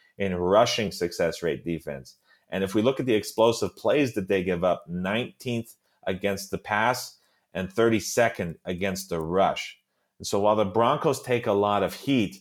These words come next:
this is an offensive line of Denver that ranks sixth in adjusted line yards and second in negative play prevention.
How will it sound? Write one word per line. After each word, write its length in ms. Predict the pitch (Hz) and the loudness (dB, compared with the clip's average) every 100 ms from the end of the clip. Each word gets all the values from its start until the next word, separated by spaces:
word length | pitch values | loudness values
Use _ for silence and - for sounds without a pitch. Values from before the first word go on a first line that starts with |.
| _ _ _ - | _ _ _ -6
this 180 | 113 139 | -4 -2
is 80 | 127 | -2
an 80 | |
offensive 460 | 113 120 127 117 107 | 0 0 0 -2 0
line 260 | 98 104 101 | 0 2 0
of 120 | 90 | 0
Denver 280 | 101 101 95 | 0 0 0
that 220 | 92 87 | -2 -4
ranks 340 | 90 85 - | -6 -8 -10
sixth 580 | - - 131 - - - _ _ _ | -6 0 0 0 -10 -18 _ _ _
in 120 | 98 | -4
adjusted 520 | 98 95 104 - 98 | -2 0 0 0 0
line 300 | 95 95 98 | 2 0 0
yards 340 | 98 95 92 - - | 0 0 -2 -6 -8
and 180 | 95 | -8
second 720 | 90 - 131 135 - 95 87 - _ _ - | -6 -4 -2 -2 -2 -4 -6 -10 _ _ -6
in 280 | 98 92 | -4 -2
negative 540 | 92 101 101 98 92 - | -2 0 0 0 -2 -6
play 320 | - 98 98 | 0 2 2
prevention. 760 | 95 87 85 92 90 73 62 | -2 -6 -2 -2 -4 -8 -12